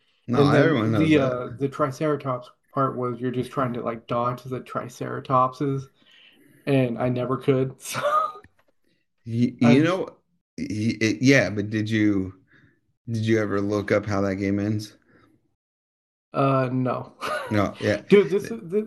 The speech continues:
Speaker 2: th-, this was when I was a kid. This was,
Speaker 1: No,
Speaker 2: like,
Speaker 1: no, no,
Speaker 2: like, a
Speaker 1: I know, I know what you're saying. Like,
Speaker 2: Like,
Speaker 1: I've
Speaker 2: y-, you're talking now. Like,
Speaker 1: Yeah,
Speaker 2: no.
Speaker 1: yeah,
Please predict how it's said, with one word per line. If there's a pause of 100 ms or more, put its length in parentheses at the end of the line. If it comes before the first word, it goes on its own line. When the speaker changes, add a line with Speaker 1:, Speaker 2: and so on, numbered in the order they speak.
Speaker 2:
th-,
this
was
when
I
was
a
kid.
This
was,
Speaker 1:
No,
Speaker 2:
like,
Speaker 1:
no,
no,
Speaker 2:
like,
a
Speaker 1:
I
know,
I
know
what
you're
saying.
Like,
Speaker 2:
Like,
Speaker 1:
I've
Speaker 2:
y-, (100)
you're
talking
now. (120)
Like,
Speaker 1:
Yeah,
Speaker 2:
no.
Speaker 1:
yeah,